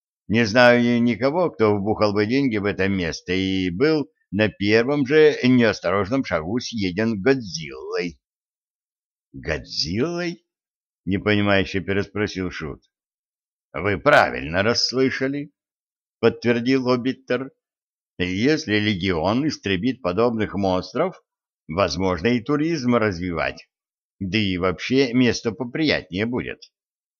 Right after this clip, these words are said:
Но пока что я не дал бы и гроша. А пока, капитан, простите, но мы должны собираться». «Монстров?» посмотрел на Бикера Шут. «Истребить?»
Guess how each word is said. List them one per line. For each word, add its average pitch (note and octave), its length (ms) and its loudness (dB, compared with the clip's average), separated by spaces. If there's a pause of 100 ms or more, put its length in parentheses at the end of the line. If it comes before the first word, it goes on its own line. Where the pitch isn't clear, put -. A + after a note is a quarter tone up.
(440)
Но G#3 340 8
пока F#3 400 4
что E3+ 140 -2
я E3+ 180 4
не D#3+ 140 2
дал D3+ 220 8
бы C#3+ 160 2
и C#3 40 2
гроша. B2+ 640 0 (440)
А A#2 260 8
пока, D#3 460 2
капитан, D3+ 640 -2
простите, F#2 640 -4 (260)
но G#2 160 2
мы A#2 160 2
должны A#2 520 0
собираться». D2+ 760 -8 (1300)
«Монстров?» G#2+ 1080 -6 (720)
посмотрел A2 560 2
на G#2+ 140 0
Бикера G#2 480 0
Шут. A2 320 -8 (400)
«Истребить?» F2+ 1160 -4